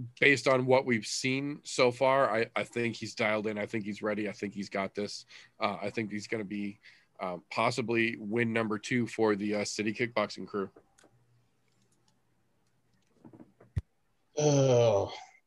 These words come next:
Speaker 2: Kai Kara France. Look, Kai has lost to two of the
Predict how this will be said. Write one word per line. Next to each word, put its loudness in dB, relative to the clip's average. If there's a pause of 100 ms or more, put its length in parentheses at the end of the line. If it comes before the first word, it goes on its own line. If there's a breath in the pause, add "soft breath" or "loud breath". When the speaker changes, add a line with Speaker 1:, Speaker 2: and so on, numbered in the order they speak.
(720)
Speaker 2:
Kai 0 (140)
Kara 0
France. -2 (420)
Look, 2 (2500)
Kai 6
has 6
lost 4
to 0 (180)
two 2
of 0
the 0